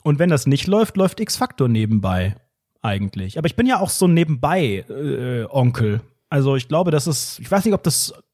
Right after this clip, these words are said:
das ist eine Sache, die stirbt, glaub ich, aus in unserer sogenannten Jugend, in der ich natürlich noch, äh, dazugehöre,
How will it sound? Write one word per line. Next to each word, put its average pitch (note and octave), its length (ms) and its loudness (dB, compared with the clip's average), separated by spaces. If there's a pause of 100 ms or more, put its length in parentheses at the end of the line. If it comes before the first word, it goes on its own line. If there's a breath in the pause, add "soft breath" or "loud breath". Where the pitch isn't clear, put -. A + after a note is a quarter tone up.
(180)
das F#3 140 -2
ist G#3 120 -4
eine G3 100 4
Sache, F#3+ 180 0
die E3 100 -4
stirbt, - 300 -2
glaub F3 180 2
ich, - 140 -4
aus C#3 260 2
in C3+ 60 2
unserer A#2+ 300 2
sogenannten A#2+ 400 0
Jugend, A#2+ 440 2
in A#2 120 0
der A#2 140 2
ich A#2+ 100 -4
natürlich A#2+ 260 0
noch, A2+ 220 -2
äh, A2 220 -2
dazugehöre, A#2+ 680 0